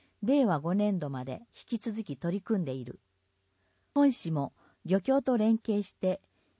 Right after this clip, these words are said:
種苗放流の継続実施、新規漁業就業者の確保、育成、並びに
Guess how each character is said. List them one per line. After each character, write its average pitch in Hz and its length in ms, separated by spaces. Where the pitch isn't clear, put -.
種 208 180
苗 269 220
放 285 280
流 180 200
の 131 280
継 220 240
続 202 260
実 160 160
施、 - 320
新 269 340
規 156 380
漁 160 160
業 254 240
就 247 340
業 214 220
者 151 200
の 143 100
確 - 300
保、 - 280
育 - 200
成、 - 420
並 208 360
び 202 60
に 185 240